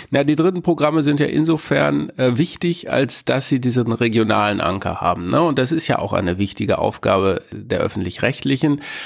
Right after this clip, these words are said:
äh, dort Nähe herzustellen, <laughs> wo die Leute sind, wie es immer so floskelhaft heißt. Ich würde die dritten Programme nicht abschalten.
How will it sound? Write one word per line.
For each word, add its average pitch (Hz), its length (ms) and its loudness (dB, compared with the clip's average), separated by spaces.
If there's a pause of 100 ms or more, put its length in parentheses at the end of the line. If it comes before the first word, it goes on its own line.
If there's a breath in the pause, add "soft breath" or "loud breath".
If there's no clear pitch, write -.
(140 loud breath)
äh, 110 200 2
dort 123 380 0
Nähe 120 320 2
herzustellen, 120 1120 0
<laughs> 98 160 -2
wo 139 140 4
die 139 160 2
Leute 127 500 2
sind, 180 480 -4
wie 147 120 2
es 151 100 0
immer 143 240 0
so 143 240 2
floskelhaft 135 800 0
heißt. - 460 -2 (320 loud breath)
Ich 123 140 -4
würde 151 180 4
die 135 120 2
dritten 151 240 0
Programme 143 460 0
nicht 175 240 0
abschalten. 147 840 -2